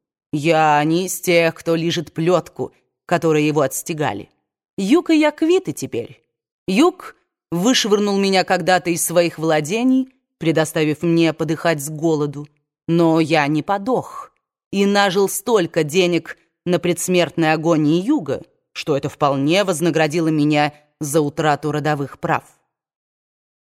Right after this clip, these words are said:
«Вы корыстолюбивы и чудовищны», сказала Скарлетт, но без должного жара. Многое из того, что он говорил, пролетало мимо ее ушей,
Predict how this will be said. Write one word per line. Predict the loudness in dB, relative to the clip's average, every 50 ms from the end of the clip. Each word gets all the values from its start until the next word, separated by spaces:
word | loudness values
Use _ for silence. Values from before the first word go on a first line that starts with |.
| _ -12
«Вы | -8 -4 -2 0 0 0
корыстолюбивы | -2 -2 -4 -4 -4 -4 -4 -2 -2 -2 -2 -2 -4 -2 0 0 2 2 2 0 -2 -2 -4 -8 _ _ _ _ _ _ -10
и | -8 -6
чудовищны», | -4 -2 -2 -2 0 0 -2 -2 -2 -6 -6 -6 -4 -4 -6
сказала | -4 -4 -4 -4 -2 -2 -2 -4
Скарлетт, | -4 -4 -2 -2 -2 -2 -2 -2 -4 -6 -8 -12 _ _ _ _ _ _ _ -4
но | -2 0 2 2 2 2
без | 2 0 -2 -2 -4
должного | -2 -2 0 0 0 -2 -4 -6 -6 -6 -6 -8 -8
жара. | -6 -4 -2 -2 -2 -4 -6 -12 -16 -18 _ _ _ _ _ _ _ _ -2
Многое | 0 2 4 4 2 2 0 -4 -4
из | -4 -4
того, | -4 -4 -2 -2 -4
что | -6 -4 -2 0
он | 0 0 0
говорил, | 0 0 0 0 0 0 -2 -4 -6 -10 _ _ _ _ _ -6
пролетало | -2 -2 0 0 0 0 0 0 0 2 0
мимо | 0 0 0 0 0 0
ее | -2 -4 -6 -6 -4 -4
ушей, | -4 -4 -6 -8 -8 -6 -6 -6 -6 -8 -12 -16